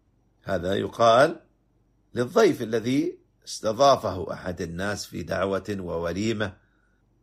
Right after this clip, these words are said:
فأجاب دعوته وانتهى من ال-، ال-، الأكل من الطعام،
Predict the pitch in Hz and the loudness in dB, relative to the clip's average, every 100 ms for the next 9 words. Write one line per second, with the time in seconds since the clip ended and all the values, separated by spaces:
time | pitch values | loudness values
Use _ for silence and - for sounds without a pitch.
0 | _ - 85 90 98 90 87 90 90 110 | _ -12 -6 0 2 2 0 0 2 2
1 | 123 120 113 110 - - 85 - 107 104 | 2 0 -2 -4 -10 -12 -12 -6 -4 -2
2 | 92 98 107 113 - 104 117 - - 104 | -2 -4 -6 -6 -8 -8 -8 -10 -8 -6
3 | 110 110 123 123 123 127 _ _ _ - | -4 -2 0 0 -2 -4 _ _ _ -14
4 | 101 104 - 98 110 131 123 | -8 -8 -4 0 2 2 0